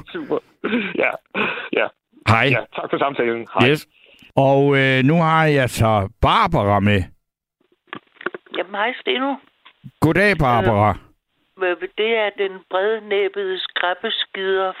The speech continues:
Speaker 3: fra Amager Fælled.
Speaker 2: Ja.
Speaker 3: Jeg ringer for at skælde dig ud.
Speaker 2: Tak, det glæder mig til at høre.
Speaker 3: Fordi, hvad er det for noget med at, at blive, at være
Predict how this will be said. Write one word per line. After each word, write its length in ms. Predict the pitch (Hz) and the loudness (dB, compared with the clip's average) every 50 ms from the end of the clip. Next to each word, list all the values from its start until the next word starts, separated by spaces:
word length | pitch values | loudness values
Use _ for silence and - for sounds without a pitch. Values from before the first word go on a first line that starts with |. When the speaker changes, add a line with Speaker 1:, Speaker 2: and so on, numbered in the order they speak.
| - | -6
Speaker 3:
fra 300 | - 160 160 156 - 160 | -4 -2 -2 0 -2 -2
Amager 320 | 160 175 196 196 185 170 143 - - - | -4 -2 -2 -2 -2 -2 -4 -6 -6 -4
Fælled. 340 | 165 156 165 196 226 226 - _ _ - | -4 -2 -2 -4 -4 -6 -10 _ _ -2
Speaker 2:
Ja. 200 | 120 123 139 160 170 170 - - _ _ _ _ _ _ _ _ _ _ _ - - - | 0 0 2 0 -2 -4 -10 -18 _ _ _ _ _ _ _ _ _ _ _ -12 -6 -6
Speaker 3:
Jeg 160 | 175 170 - | -4 -4 -2
ringer 260 | 185 180 185 202 202 196 - | -4 -2 -2 -4 -4 -4 -4
for 160 | 202 190 180 | -4 -2 -4
at 80 | 170 | -4
skælde 400 | - - - - 165 160 151 151 | -6 -8 -6 -4 -4 -2 -2 -2
dig 240 | 147 160 139 131 135 - _ | -2 -2 -2 -2 -4 -6 _
ud. 240 | 220 240 277 - - - - _ _ _ _ _ | -4 -4 -4 -6 -8 -14 -20 _ _ _ _ _
Speaker 2:
Tak, 260 | - - 147 165 170 - _ - | -2 0 0 0 0 -4 _ -4
det 120 | 139 127 - | -4 -2 0
glæder 260 | 139 143 147 156 151 | 2 2 2 2 2
mig 160 | 147 123 104 | 0 -2 -2
til 100 | - 127 | 0 0
at 140 | 120 120 110 | 2 2 2
høre. 320 | 110 120 131 143 160 156 135 - - _ _ _ _ _ _ _ _ _ _ - - - - - - - - _ _ _ _ _ - | 2 2 2 2 0 -2 -6 -12 -18 _ _ _ _ _ _ _ _ _ _ -20 -20 -20 -20 -20 -20 -20 -20 _ _ _ _ _ -16
Speaker 3:
Fordi, 400 | - - _ - 143 170 - - | -16 -14 _ -10 -10 -10 -10 -6
hvad 100 | - 180 160 - | -6 -6 -4 -2
er 100 | - 151 175 | -2 -2 -2
det 120 | 214 233 - - | -4 -6 -4 -4
for 80 | 240 | -4
noget 360 | 233 214 202 196 196 220 240 240 | -4 -2 -2 -2 -2 -2 -2 -2
med 220 | 240 240 240 233 - - | -4 -2 -2 -2 -2 -2
at, 120 | 180 175 - _ - - - - - - - - | -4 -4 -6 _ -20 -20 -20 -20 -20 -20 -8 -6
at 80 | 190 185 - | -6 -6 -6
blive, 280 | - 180 185 196 - - | -8 -6 -6 -4 -4 -4
at 100 | 180 165 | -4 -2
være 180 | 180 170 170 | -2 -2 -2